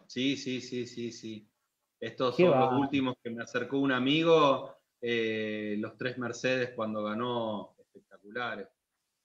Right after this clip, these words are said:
Speaker 1: Me encantaron estos. Él los,
Speaker 2: Este
Speaker 1: él, bueno, es, es, la base es uno, porque no salió nunca el equipo.
Speaker 2: Ajá.
Speaker 1: Solo estaba el ganador, y él procuró hacer las calcos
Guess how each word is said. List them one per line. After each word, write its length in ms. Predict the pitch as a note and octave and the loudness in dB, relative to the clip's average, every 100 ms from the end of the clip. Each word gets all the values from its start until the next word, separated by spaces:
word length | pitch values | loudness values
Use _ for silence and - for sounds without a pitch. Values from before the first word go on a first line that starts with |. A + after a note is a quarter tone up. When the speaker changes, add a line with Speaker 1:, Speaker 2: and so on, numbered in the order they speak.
| _ - | _ -10
Speaker 1:
Me 100 | G#2 | -6
encantaron 600 | G#2 G#2+ B2+ B2 A2+ G#2 | -4 0 2 2 0 -6
estos. 400 | G2+ - _ _ _ _ _ _ _ - | -10 -16 _ _ _ _ _ _ _ -2
Él 220 | A#2+ C#3+ | 4 6
los, 160 | C#3+ C#3 C3+ | 6 4 6
Speaker 2:
Este 160 | C3+ E3+ | 10 10
Speaker 1:
él, 600 | E3 D#3+ D#3 D3+ D3 C#3+ | 10 8 6 2 0 0
bueno, 180 | D3+ E3+ E3+ | 0 0 -2
es, 340 | D#3 - - _ | -4 -6 -14 _
es, 520 | E3+ F3 - - E3 | -4 -4 -8 -8 0
la 120 | D#3+ | 4
base 360 | E3 A3 A3 A#3+ | 8 8 6 2
es 60 | G3 | 2
uno, 360 | A3 F3+ C#3+ | 4 4 4
porque 320 | C3 - D3+ | 2 0 0
no 120 | D#3 F3 | 2 0
salió 280 | F#3 F#3 | 2 2
nunca 280 | F#3+ G3+ D#3 | 4 4 4
el 80 | C3 | 2
equipo. 580 | A#2+ A#2+ F2 F#2 - _ _ _ _ _ _ _ - | 2 -2 -4 -6 -8 _ _ _ _ _ _ _ 0
Speaker 2:
Ajá. 640 | F#3+ F#3 F3 G#3+ - - _ _ _ _ _ | 4 8 8 6 -4 -18 _ _ _ _ _
Speaker 1:
Solo 260 | - E3 E3+ | 2 4 6
estaba 420 | F3 E3 F3+ F#3 | 6 8 10 8
el 100 | D3+ | 8
ganador, 640 | B2+ B2 F#3 D#3+ A2+ G#2+ - | 6 6 8 8 6 -2 -8
y 240 | A#2 A#2+ | -4 0
él 1040 | C3 C#3+ D3+ D3 C#3 C3+ C3 B2+ A#2+ A#2 A2+ | 2 4 4 4 4 2 2 0 -2 -6 -12
procuró 680 | A#2+ A#2 - B2 C3+ C#3+ C#3 | -14 -12 -6 -2 2 2 2
hacer 320 | B2+ C#3+ C#3 | 2 -2 -2
las 140 | C#3 - | -4 -2
calcos 680 | D#3 D#3+ D#3+ F#3 F#3 E3 | 2 2 0 -2 0 -2